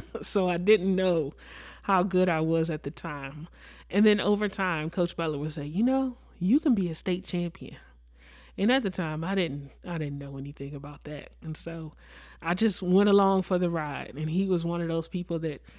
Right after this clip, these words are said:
just kinda encouraged me and made me believe that I could be this state champion, whatever it was,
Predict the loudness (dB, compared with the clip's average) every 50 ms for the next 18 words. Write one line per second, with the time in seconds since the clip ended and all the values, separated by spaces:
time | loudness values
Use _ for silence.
0 | -20 -20 -20 -8 0 0 0 0 2 0 2 2 2 0 0 -2 -2 0 0 2
1 | 2 2 0 0 -2 -2 -2 -2 -2 -4 -6 -8 -12 -20 -20 _ _ _ -10 -2
2 | 2 4 4 6 6 6 6 6 4 4 4 2 4 6 6 6 6 6 4 2
3 | 2 0 0 0 0 0 -2 -2 -2 -2 -4 -2 0 -2 -2 -2 -2 -2 -2 -2
4 | -4 -4 -2 0 0 0 -2 -2 -2 0 0 2 2 2 2 2 2 2 0 0
5 | 2 2 2 2 2